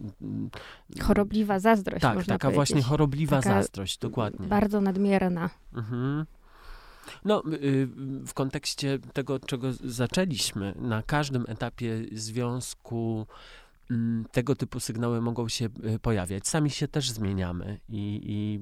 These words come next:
Speaker 1: różnie myślimy i o sobie, i o najbliższych. Em,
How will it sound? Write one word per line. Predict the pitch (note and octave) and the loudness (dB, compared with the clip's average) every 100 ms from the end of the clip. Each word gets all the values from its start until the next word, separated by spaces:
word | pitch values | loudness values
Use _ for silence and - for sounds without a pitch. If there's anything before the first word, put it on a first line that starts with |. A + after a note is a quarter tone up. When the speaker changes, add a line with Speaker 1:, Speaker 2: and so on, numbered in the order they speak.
| - | -4
Speaker 1:
różnie | A#2+ B2 A#2 G#2 | 0 0 2 0
myślimy | G2+ G2+ A2+ G2 G2 | 0 -2 -4 -2 -2
i | G2 G#2+ | 0 0
o | G#2 | 0
sobie, | - G#2+ G#2+ G2 | 0 -2 -2 -4
i | - G#2 G#2 G2+ - - - - | -2 -2 -2 -4 -8 -18 -16 -6
o | A2 | -2
najbliższych. | G2+ G2+ G#2+ G2+ - - - G#2+ B2+ D3 - - - - - - | -2 -2 -4 -4 -4 -6 -4 -4 -4 -6 -10 -20 -20 -20 -20 -8
Em, | G#2+ G#2+ G#2+ G#2+ A2 | -2 0 0 0 -2